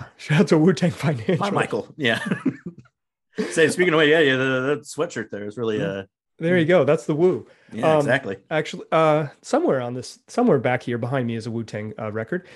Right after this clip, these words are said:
Speaker 1: But, uh, yeah, I, I think, I think fourth is reasonable. I, I think this is a team that if everything goes right, they're in the Western Conference Finals.
Speaker 2: Yeah.
Speaker 1: Um, it, it, it's, that's everything going right. It's hard, and the West, and like we just said, like, the West is gonna be tough. But I, but, like,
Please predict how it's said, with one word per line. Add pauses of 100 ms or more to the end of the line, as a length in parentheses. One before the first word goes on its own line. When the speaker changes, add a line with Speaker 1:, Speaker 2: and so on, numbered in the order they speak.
(240)
Speaker 1:
But,
uh, (340)
yeah,
I,
I
think, (100)
I
think
fourth
is
reasonable.
I, (240)
I
think
this
is
a
team
that
if
everything
goes
right,
they're
in
the
Western
Conference
Finals.
Speaker 2:
Yeah.
Speaker 1:
Um, (140)
it, (160)
it,
it's, (320)
that's
everything
going
right.
It's
hard,
and
the
West,
and
like
we
just
said,
like,
the
West
is
gonna
be
tough.
But
I,
but,
like,